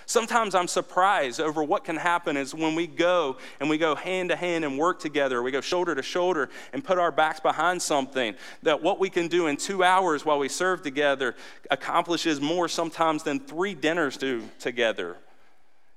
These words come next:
It's amazing what can happen, and it's a big part of the spiritual pathway to go from this place where we are listening to the message to where we get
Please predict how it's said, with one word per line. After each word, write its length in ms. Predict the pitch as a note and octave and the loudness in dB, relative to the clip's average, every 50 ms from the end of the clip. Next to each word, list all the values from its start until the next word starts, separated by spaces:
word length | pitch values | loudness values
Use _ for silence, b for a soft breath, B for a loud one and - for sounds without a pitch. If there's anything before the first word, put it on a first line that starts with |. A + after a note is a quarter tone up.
| - - - | -18 -10 -4
It's 140 | - F#3+ - | -2 0 0
amazing 640 | F#3 E3+ D#3+ D#3+ F3 F#3+ A3+ A3+ G3+ E3+ F#3 D#3+ D#3 | 0 0 0 0 0 0 0 0 0 0 0 2 2
what 140 | D#3+ D#3 - | 0 0 0
can 140 | E3 D3 | -2 -2
happen, 420 | C3 C3+ D#3 F3+ F#3 F#3 - E3 C#3+ | -2 0 2 2 2 2 0 -2 0
and 100 | C#3 D3 | 0 -2
it's 80 | D3 | -2
a 80 | - D3 | -2 -2
big 320 | - - E3+ F#3 F#3+ - | -2 -2 -2 -4 -4 -4
part 320 | - - F3+ F#3 G3 F3+ - | -4 0 2 2 2 2 2
of 140 | D3 D3 C3+ | 0 0 0
the 100 | D3+ C#3+ | 0 -2
spiritual 420 | - - E3+ D#3+ D3+ C#3+ - C3 | -2 -2 -2 -2 -2 -2 -4 -6
pathway 640 | - - - F#3 G3 F#3 F#3 - C#3 C3 A#2 G#2+ | -6 -4 -2 0 -2 -2 -2 -2 0 0 0 0
to 140 | G2+ - D3+ | -2 -4 -8
go 340 | C3+ B2 - F3 F3+ G3 F#3+ | -8 -2 0 0 2 2 0
from 380 | F3+ - E3 D3+ C#3 B2 A#2+ - B B B B B | 0 2 2 4 4 4 2 -2 B B B B B
this 220 | - G#3 G3+ - | -2 0 0 -2
place 360 | - - D#3+ D3 C3+ C3 - | -2 0 2 2 2 2 0
where 200 | - D3+ D3 C#3+ | 2 2 2 4
we 120 | C#3+ C#3+ C3 | 4 4 4
are 120 | B2+ A#2+ | 4 2
listening 640 | A#2 A#2+ C3 D3+ G3+ - - - F#3 E3 D3 C#3 C3 | 0 0 0 0 0 0 0 -2 0 0 0 -2 -4
to 160 | - - C#3 | -4 -4 -2
the 100 | A#2+ B2+ | -2 0
message 560 | B2 A#2+ B2+ B2 B2 - - C#3 B2 A#2 - B B B B B | 0 2 2 0 0 0 0 -2 -2 -2 -4 B B B B B
to 100 | - E3+ | 0 0
where 220 | D#3 D#3 E3 E3+ D#3 | 2 4 4 4 4
we 140 | D#3+ D#3+ | 2 0
get 200 | C#3 D3+ D#3+ D#3 | 2 0 0 0